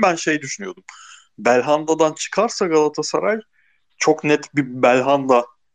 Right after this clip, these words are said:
ikamesi olabilir belki ileride falan diyordum. E, geldi, yerden yere vuruldu. İşte gol atması, golü yok, asisti yok. Nasıl futbolcu bu?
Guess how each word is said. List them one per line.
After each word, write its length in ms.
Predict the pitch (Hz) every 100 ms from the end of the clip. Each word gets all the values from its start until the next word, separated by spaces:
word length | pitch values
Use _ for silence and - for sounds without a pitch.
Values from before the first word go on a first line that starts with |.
| -
ikamesi 580 | 113 120 113 113 - 120
olabilir 480 | 113 110 107 110 -
belki 300 | 101 95 104
ileride 360 | 98 95 95 95
falan 400 | - 110 110 95
diyordum. 340 | 90 - 226 - - - -
E, 100 | -
geldi, 560 | 113 - 226 226 202 214
yerden 420 | 170 143 160 185
yere 240 | 190 170 147
vuruldu. 640 | 123 117 113 98 110 160 _ _
İşte 360 | - - 98 92 98
gol 200 | 143 151
atması, 500 | 143 - 135 - - _
golü 240 | 131 143 139
yok, 220 | 139 117
asisti 420 | 120 - - 147
yok. 220 | 139 -
Nasıl 240 | 131 - -
futbolcu 580 | - - 107 101 101
bu? 160 | 104